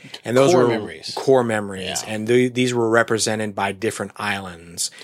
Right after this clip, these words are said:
Speaker 1: uh,
Speaker 2: And
Speaker 1: which
Speaker 2: they were
Speaker 1: they're
Speaker 2: a brighter color, and they
Speaker 1: Yes.
Speaker 2: went more in her central nervous system, and it was really,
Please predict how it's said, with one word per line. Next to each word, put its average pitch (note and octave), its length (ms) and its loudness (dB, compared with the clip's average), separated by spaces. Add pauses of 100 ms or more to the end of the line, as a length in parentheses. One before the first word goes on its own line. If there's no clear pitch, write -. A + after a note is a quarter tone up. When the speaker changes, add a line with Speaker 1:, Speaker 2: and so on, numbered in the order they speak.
(300)
Speaker 1:
uh, G2+ 400 -4
Speaker 2:
And G#2 120 -10
Speaker 1:
which A#2 140 0
Speaker 2:
they B2+ 60 4
were B2+ 60 2
Speaker 1:
they're A2+ 140 4
Speaker 2:
a A2 40 -8
brighter B2 400 0
color, G#2+ 400 -6
and G2+ 160 -6
they G#2 80 -4
Speaker 1:
Yes. G#2 520 0
Speaker 2:
went A2+ 140 2
more A2+ 140 -2
in G2+ 100 -6
her G#2 140 -8
central G#2 420 -8
nervous G#2 320 -14
system, G2 400 -10
and F#2 160 -12
it G2 180 -12
was G2+ 200 -12
really, G#2 320 -10